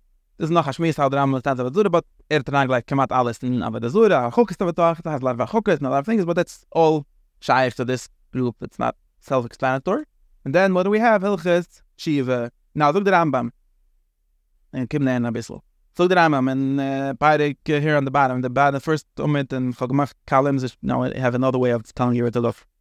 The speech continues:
Uh, in Ikat Shiva Mor Nevorach, in Chaylik Nevorach Lamed Ha, yeah? Steht also, the erste Klal, meaning it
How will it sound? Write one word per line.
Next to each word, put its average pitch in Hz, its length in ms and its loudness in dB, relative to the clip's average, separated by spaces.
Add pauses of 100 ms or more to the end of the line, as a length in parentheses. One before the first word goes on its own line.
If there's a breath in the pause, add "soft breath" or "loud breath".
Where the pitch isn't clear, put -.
(440)
Uh, 127 360 -4 (460)
in 156 120 0
Ikat 180 280 0
Shiva 165 220 2
Mor 170 160 2
Nevorach, 160 380 0
in 123 80 -8
Chaylik 151 240 2
Nevorach 147 340 0
Lamed 143 240 0
Ha, 131 140 0
yeah? 151 260 0 (960)
Steht 180 320 2
also, 143 160 0
the 127 80 -4
erste 175 240 0
Klal, 151 400 2
meaning 135 400 -2
it 120 100 -8